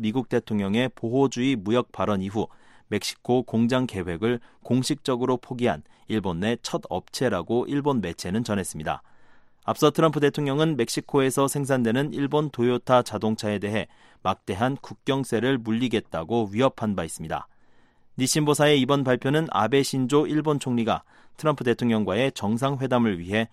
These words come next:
구일 워싱턴으로 향하는 시점에 나온 것입니다. 이스라엘이 미사일 방어 시스템인 아이언돔을 이용해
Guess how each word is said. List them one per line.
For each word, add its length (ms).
구일 340
워싱턴으로 800
향하는 380
시점에 520
나온 260
것입니다. 560
이스라엘이 640
미사일 460
방어 360
시스템인 600
아이언돔을 840
이용해 360